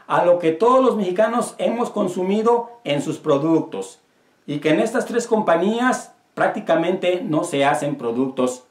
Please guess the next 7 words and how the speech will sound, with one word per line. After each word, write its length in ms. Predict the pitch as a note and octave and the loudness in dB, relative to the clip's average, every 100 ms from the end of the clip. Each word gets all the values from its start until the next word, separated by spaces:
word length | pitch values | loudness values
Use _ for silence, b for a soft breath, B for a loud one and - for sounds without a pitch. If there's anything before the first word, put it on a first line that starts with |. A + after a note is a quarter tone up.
| - | -14
de 100 | A2+ | -8
muy 280 | A2+ B2 B2+ | -2 0 0
buena 500 | A2 A2+ A2+ G#2 - _ _ - | -2 -4 -4 -6 -8 _ _ -8
calidad 680 | A#2+ A2 G#2+ A2+ A2 - - b b b _ | -6 -4 -2 0 -2 -4 -14 b b b _
para 240 | A#2 A2+ | -2 0
nuestra 360 | G#2+ G#2 - G#2+ | -2 -6 -8 -8
salud. 360 | - - - | -8 -8 -10